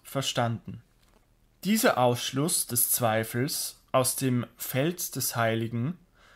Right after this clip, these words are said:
führt zu einer Verkrampftheit in religiösen Anschauungen.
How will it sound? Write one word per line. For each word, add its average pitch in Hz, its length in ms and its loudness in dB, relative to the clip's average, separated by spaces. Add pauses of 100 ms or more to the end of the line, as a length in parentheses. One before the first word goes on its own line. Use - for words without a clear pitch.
(160)
führt 175 460 2
zu - 360 -2
einer 117 420 4
Verkrampftheit 113 1300 -2
in 135 160 0
religiösen 120 640 -2
Anschauungen. 110 840 -4